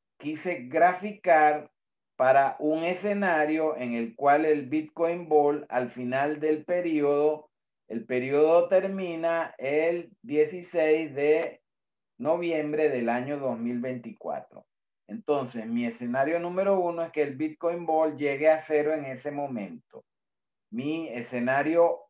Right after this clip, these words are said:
B es que el Bitcoin Vault llegue en ese momento a sesenta y uno coma sesenta y cuatro, es decir, que permanezca completamente estable desde los cincuenta y cuatro dólares hasta los sesenta y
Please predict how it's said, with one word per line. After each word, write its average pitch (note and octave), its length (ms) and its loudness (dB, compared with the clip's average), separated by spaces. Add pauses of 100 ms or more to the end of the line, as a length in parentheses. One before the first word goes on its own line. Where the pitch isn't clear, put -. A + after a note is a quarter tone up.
B D#3 640 0
es B2 240 -8
que C#3+ 120 -4
el C#3 160 -6
Bitcoin D#3+ 680 -4
Vault D3+ 480 4 (460)
llegue F3 880 2 (240)
en B2 160 -6
ese C3 260 -6
momento E3 880 -2
a A#2+ 120 0
sesenta B2+ 580 -2
y B2+ 80 -4
uno D3+ 280 -4
coma D3 300 -4
sesenta C#3+ 460 -12
y - 80 -18
cuatro, D3+ 560 -2 (240)
es C#3 180 -2
decir, D#3 540 -2
que B2+ 140 -10
permanezca A#2+ 760 -6
completamente C#3+ 880 -4
estable C3+ 680 0 (320)
desde A#2+ 320 -4
los B2 220 -4
cincuenta B2 400 -6
y A#2 60 -10
cuatro D3+ 360 0
dólares D#3 480 4
hasta A#2 260 -4
los A2+ 200 -6
sesenta A#2 420 -10
y G#2 80 -14